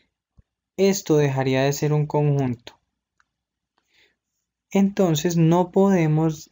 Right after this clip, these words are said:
escribir elementos repetidos. Recuerden, una, la única característica de un conjunto es ser una agrupación de elementos o de objetos distinguibles.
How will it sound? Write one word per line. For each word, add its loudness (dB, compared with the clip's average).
escribir 0
elementos 0
repetidos. -2
Recuerden, -2
una, -4
la 0
única -2
característica -2
de 0
un 0
conjunto -2
es 0
ser -2
una 0
agrupación -2
de 2
elementos -2
o 2
de 2
objetos 0
distinguibles. -2